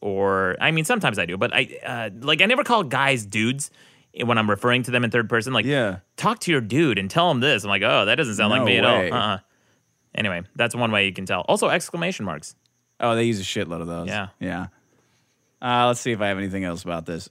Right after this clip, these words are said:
Speaker 2: "I fought a lot of women. I've never felt strength like that. I felt, uh, like I did that night. I can't answer. I can't answer whether it's because she was born a man or not because I'm not a doctor."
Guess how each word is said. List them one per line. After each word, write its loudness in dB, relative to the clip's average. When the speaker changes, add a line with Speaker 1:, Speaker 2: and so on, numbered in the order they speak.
Speaker 2:
"I -6
fought 4
a 6
lot 6
of 4
women. 2
I've -4
never -2
felt 0
strength -4
like -2
that. 2
I 0
felt, -4
uh, 2
like -2
I -4
did -10
that -2
night. 2
I 2
can't -2
answer. 0
I -6
can't -2
answer 2
whether 4
it's -2
because 0
she -2
was 0
born 0
a 2
man 0
or 0
not -2
because -2
I'm -2
not 0
a -2
doctor." -4